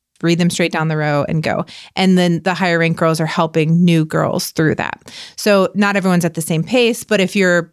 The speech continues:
quick at warming up, you get through it, you go back to the top of the list, you keep going. Uh, a lot of times we do grip fighting after that. Hit the line, we teach a move, we drill the move, typically two to three moves.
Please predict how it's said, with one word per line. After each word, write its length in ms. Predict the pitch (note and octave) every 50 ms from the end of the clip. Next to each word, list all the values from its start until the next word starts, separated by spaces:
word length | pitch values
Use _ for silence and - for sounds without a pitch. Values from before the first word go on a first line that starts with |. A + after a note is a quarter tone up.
| _ _
quick 240 | - - G#3 F3+ -
at 60 | -
warming 280 | - F#3 F3 E3+ F#3+ G3+
up, 180 | A3+ A3+ A3 A3
you 60 | F#3
get 200 | E3+ F3+ - -
through 200 | - F#3+ F#3 F3+
it, 120 | F3+ F3+ -
you 120 | F#3 F#3+ E3+
go 180 | - F3+ E3+ E3+
back 260 | D#3+ - D#3+ D#3+ -
to 80 | - F#3+
the 80 | F3+ F3
top 220 | - F3+ D#3 D#3
of 60 | - -
the 100 | - F3
list, 380 | F#3+ G#3 G#3 G3 - - -
you 80 | - -
keep 200 | - - D#3+ -
going. 400 | - - G2 - - - G3+ G3+ - - - - - - - - _ _
Uh, 260 | - F3+ F3 D#3+ D#3 -
a 40 | -
lot 180 | F#3 F#3+ G3+ G3
of 60 | F#3+
times 260 | G#3 G3+ F#3 F#3 F#3
we 120 | G3 F3+
do 80 | D#3+ E3
grip 280 | E3+ - G3 G3 F#3+ -
fighting 420 | - - F3+ E3+ E3+ F3 E3+ E3+
after 280 | D#3+ D#3+ D#3 - F3+ E3
that. 400 | E3+ D#3+ D#3 D#3 D3+ - _ _ _ _ _ _ _ _ _ _ _ _ _ _ _ _ _
Hit 220 | - - F#3 F3 -
the 100 | E3 F3+
line, 480 | G#3+ A#3 B3+ B3+ B3 A#3+ A#3+ B3+ - - _ _ _ _ _ _ _ -
we 100 | G3 F3
teach 280 | - - E3+ - -
a 20 | F3
move, 640 | F3+ F#3+ F#3+ F#3+ F#3+ F#3 F#3 F#3 F#3+ - - - _ _ _ _
we 60 | F#3+ F3
drill 220 | - F3 E3+ E3+
the 100 | E3+ F3+
move, 460 | E3+ E3+ E3 D#3+ D#3+ D#3+ E3 - - _ _ _ _ _ _ _
typically 420 | - A3+ G3+ A#3 A3 A#3 A3 G#3
two 280 | - - - - A3 G3+
to 80 | G3
three 220 | F#3+ - G3+ F#3 F3
moves. 460 | E3+ D#3+ D#3 D#3+ E3 G3+ - -